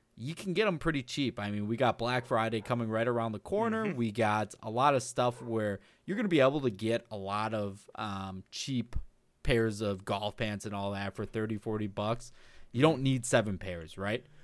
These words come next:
Speaker 1: Get a pair of black, maybe a gray, something like that that you can wear with a lot of different colors. But I would say,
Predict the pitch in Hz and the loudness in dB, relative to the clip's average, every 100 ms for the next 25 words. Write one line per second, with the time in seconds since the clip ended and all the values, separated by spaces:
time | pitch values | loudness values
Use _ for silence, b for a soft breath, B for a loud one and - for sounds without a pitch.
0 | b - 143 156 156 151 127 120 113 113 | b 4 4 8 8 8 4 2 4 2
1 | 113 117 113 120 113 101 101 101 101 101 | 0 -2 0 2 2 0 -4 -2 -2 -2
2 | 92 - 135 147 120 101 104 101 101 98 | -2 -4 -4 -2 -2 -2 -6 -4 -6 -6
3 | 104 98 98 95 90 90 95 92 95 98 | -6 -6 -6 -6 -8 -8 -8 -8 -10 -12
4 | - 135 170 175 - - 117 - b b | -4 0 0 -2 -2 2 2 0 b b
5 | b b b 156 214 208 - 139 120 113 | b b b 0 2 0 -2 2 4 4
6 | 113 | 0